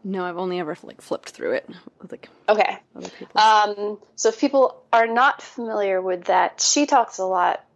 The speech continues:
Speaker 2: I mean, there's a ton of literature, but around this idea of, you know, the vagina, you know, vagina means sheath for a sword. So she prefers the word cunt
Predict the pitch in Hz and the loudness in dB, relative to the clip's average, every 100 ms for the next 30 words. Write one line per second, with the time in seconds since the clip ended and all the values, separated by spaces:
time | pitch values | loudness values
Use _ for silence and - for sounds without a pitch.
0 | 190 190 190 190 185 185 180 - - _ | -8 -2 -2 0 0 2 0 -2 -6 _
1 | _ _ _ - - - - 202 180 175 | _ _ _ -20 -12 -8 -2 0 0 0
2 | 170 170 170 - 180 196 196 196 202 196 | 2 2 0 0 2 2 4 4 4 2
3 | 190 190 185 190 185 175 175 175 175 185 | 2 0 0 0 2 2 2 0 0 -6
4 | - 196 185 170 170 - - _ _ _ | -6 0 2 0 -2 -10 -20 _ _ _
5 | _ _ _ - - 190 190 196 190 196 | _ _ _ -20 -4 0 4 2 4 4
6 | 190 185 214 208 180 214 196 202 190 202 | 4 0 0 0 2 2 4 4 4 2
7 | 196 196 190 196 202 - - - - - | 2 2 2 0 0 0 0 -2 -2 -2
8 | 214 208 - - 202 190 190 - 196 190 | -2 -4 -8 0 2 2 2 0 2 4
9 | 190 196 190 - 190 - 208 - - 190 | 4 2 0 -2 -2 -2 -4 -6 0 2
10 | 190 196 - 196 196 190 - - - 185 | 2 2 0 0 0 0 -2 -8 -2 -2
11 | 185 | -2